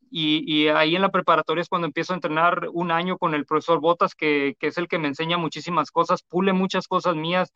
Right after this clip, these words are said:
triple amenaza, tiro de tres, rompimiento, jugar con ritmo, jugar pensando.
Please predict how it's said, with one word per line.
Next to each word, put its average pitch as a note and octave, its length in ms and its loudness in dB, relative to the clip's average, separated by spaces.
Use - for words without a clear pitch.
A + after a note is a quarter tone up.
triple G#3 280 2
amenaza, F3+ 440 0
tiro F3+ 220 0
de E3 100 0
tres, F#3 260 2
rompimiento, E3+ 880 -2
jugar F#3 320 4
con F3+ 140 2
ritmo, F3 520 2
jugar F3 300 4
pensando. E3+ 680 0